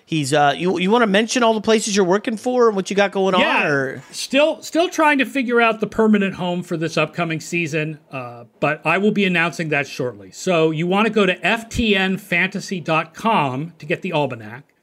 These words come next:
Speaker 2: That's where you can buy the P D F of the almanac. Look for Patrick Mahomes on the cover. If you want the physical book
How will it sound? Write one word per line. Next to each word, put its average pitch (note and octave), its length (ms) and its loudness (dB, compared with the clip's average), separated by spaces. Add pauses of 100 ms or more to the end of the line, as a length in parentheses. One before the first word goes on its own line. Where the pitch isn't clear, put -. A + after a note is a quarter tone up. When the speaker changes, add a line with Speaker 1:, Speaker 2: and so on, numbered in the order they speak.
(200)
Speaker 2:
That's D3+ 240 -4
where F3 80 0
you E3+ 140 -4
can E3+ 120 -8
buy D#3 200 0
the D3+ 80 -4
P E3+ 200 -8
D E3+ 160 -2
F D#3+ 140 0
of D3+ 120 -10
the D#3 100 -2
almanac. C#3+ 560 -2
Look C#3+ 120 -8
for D#3 120 -6
Patrick D3+ 340 -4
Mahomes D3+ 340 -4
on E3+ 120 -2
the G3 60 -8
cover. C#3+ 420 -4 (420)
If E3 160 -12
you F3 60 0
want E3+ 160 0
the E3 80 -6
physical G3+ 480 0
book D3 420 -2